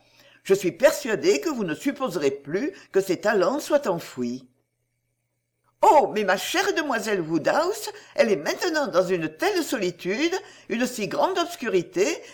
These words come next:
qu'elle est totalement perdue. Quelque avantage qu'elle ait reçu chez les Campbell, elle n'a plus rien à attendre d'eux. Je crois qu'elle en est convaincue. Elle est très timide et silencieuse. On sent qu'elle a besoin de protection.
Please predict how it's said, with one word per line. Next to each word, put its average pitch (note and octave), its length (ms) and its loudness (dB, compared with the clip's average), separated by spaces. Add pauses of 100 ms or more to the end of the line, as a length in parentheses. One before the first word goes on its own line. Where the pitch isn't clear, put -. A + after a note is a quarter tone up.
qu'elle A#3 160 0
est - 180 4
totalement E4 640 0
perdue. D3 600 -2 (440)
Quelque G4+ 300 2
avantage C4+ 720 2
qu'elle G#3 160 2
ait F3+ 60 2
reçu D#4 340 -2
chez C#4+ 160 -4
les G#3+ 140 -2
Campbell, D#3+ 520 2 (360)
elle B3 200 4
n'a A3 100 2
plus F#3 160 -6
rien F3+ 300 -2 (100)
à D4+ 80 4
attendre C4 460 2
d'eux. C#3+ 480 -4 (380)
Je - 120 -6
crois G3 300 0
qu'elle E4+ 220 0
en A#3 100 -4
est A#3+ 140 -2
convaincue. A3 840 -4 (300)
Elle G3+ 160 6
est F#3 100 0
très - 200 0
timide C4 500 -2
et F#4+ 100 4
silencieuse. D#3 960 -4 (340)
On A#3 120 -2
sent D4+ 420 -2
qu'elle C4+ 140 2
a E3 60 4
besoin B3 400 0
de F#4 100 -2
protection. D#3 840 -4